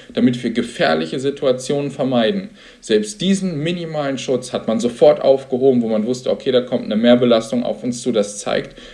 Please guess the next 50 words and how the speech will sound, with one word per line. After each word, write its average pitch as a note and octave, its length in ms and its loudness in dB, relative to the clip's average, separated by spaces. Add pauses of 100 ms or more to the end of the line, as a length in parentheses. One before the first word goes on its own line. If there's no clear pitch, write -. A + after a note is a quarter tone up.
wie B2 120 2
fragil C3 580 -2
unser C#3+ 320 0
Gesundheitswesen A#2+ 840 0
und A2+ 120 -4
vor - 240 -2
allem D3+ 360 -4 (360)
die A#2 80 -2
Pflegepersonalplanung A#2+ 1500 0
im B2 140 2
Gesundheitswesen A#2 720 0
aufgestellt G#2+ 800 0
ist. - 280 -6 (360)
Und A2 180 -4
das - 240 0 (500)
ist, B2 180 -4
glaube B2 260 6
ich, A#2+ 140 -2
nur B2+ 420 2
so A#2+ 120 -6
eine A#2 140 -2
kleine D3 380 0
Vorschau D3+ 800 2 (240)
auf - 240 -2
das, B2+ 260 2
was B2 180 4
uns A#2 180 -2
in A#2+ 80 0
den A2 120 0
nächsten B2+ 320 -2
Jahren B2+ 340 2
erwarten A#2+ 480 0
wird, A#2+ 200 0
wenn A2+ 100 -2
ja G#2+ 140 0
viele F3 340 -6
Menschen C3 360 -6
in B2 100 -4
diesem A#2+ 260 -4
Beruf A#2+ 300 -6
auch - 240 -6
in G#2+ 80 -2
Rente D#3 320 -2
gehen G#2+ 280 -2
werden A#2+ 220 4
und A2+ 140 -6
kaum C#3 280 0
noch B2 180 -2
Menschen A2 360 -4
nachkommen. B2 640 -4